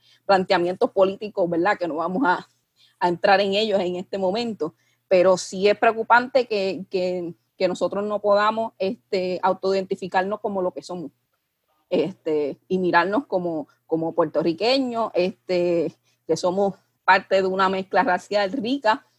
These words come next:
pero que también dentro de esa, dentro de esa mezcla no le damos la misma posición a nuestros ancestros que vinieron de África. Y ante esa mezcla, si tengo que escoger, pues entonces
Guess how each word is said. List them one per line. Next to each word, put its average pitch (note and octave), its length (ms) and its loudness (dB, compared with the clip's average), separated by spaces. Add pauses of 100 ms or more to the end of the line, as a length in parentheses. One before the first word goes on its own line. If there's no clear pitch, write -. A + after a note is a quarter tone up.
(520)
pero F3+ 300 2
que E3+ 140 -2
también E3+ 580 -2
dentro F#3+ 360 0
de F3 80 4
esa, G#3 480 -2
dentro F#3 540 -4
de F#3+ 80 2
esa A3+ 200 -2
mezcla A#3+ 560 0 (240)
no F#3 320 -2
le G3 80 6
damos A3 460 0
la G3 240 2
misma G3 420 -2
posición B3 720 -4 (400)
a F#3+ 220 6
nuestros F#3+ 480 -6
ancestros G#3+ 720 -2 (180)
que G3 100 2
vinieron F#3 440 0
de F#3 100 4
África. D#3+ 460 0 (180)
Y F3 140 0
ante F#3 500 4
esa A#3+ 220 2
mezcla, A#3 500 2
si - 220 -6
tengo F#3+ 340 2
que A3+ 80 0
escoger, C4 560 4
pues A3+ 160 0
entonces F3 560 -2